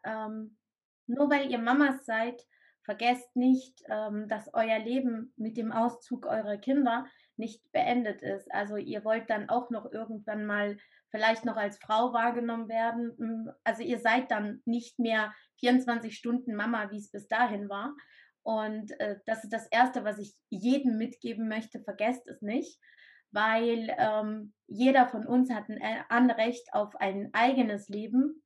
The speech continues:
selbst wenn die Kinder irgendwann aus dem Haus sind. Und man denkt sich immer: "Ach ja, achtzehn Jahre, bis die volljährig sind, bis die das geschafft haben, da habe ich noch genug Zeit." Nein, glaubt mir, die Zeit läuft schneller, als man gucken kann.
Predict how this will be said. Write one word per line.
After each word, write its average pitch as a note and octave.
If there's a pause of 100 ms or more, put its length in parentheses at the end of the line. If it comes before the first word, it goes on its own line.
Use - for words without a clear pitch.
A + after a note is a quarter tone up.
selbst G#3+
wenn G3+
die G3
Kinder A3
irgendwann G3
aus G3+
dem F#3+
Haus G3+
sind. - (560)
Und A3+ (1400)
man A3
denkt C#4
sich C#4+
immer: B3
"Ach G#3
ja, G#3+
achtzehn A#3+
Jahre, A#3 (340)
bis C#4+
die C4+
volljährig B3+
sind, A#3 (220)
bis D#4
die D4
das C#4
geschafft B3+
haben, A#3
da G#3+
habe B3
ich -
noch A3
genug B3
Zeit." B3 (400)
Nein, A#3 (180)
glaubt B3+
mir, A#3
die A3
Zeit G#3+
läuft G#3+
schneller, G#3+
als G3+
man G#3
gucken D4
kann. C#4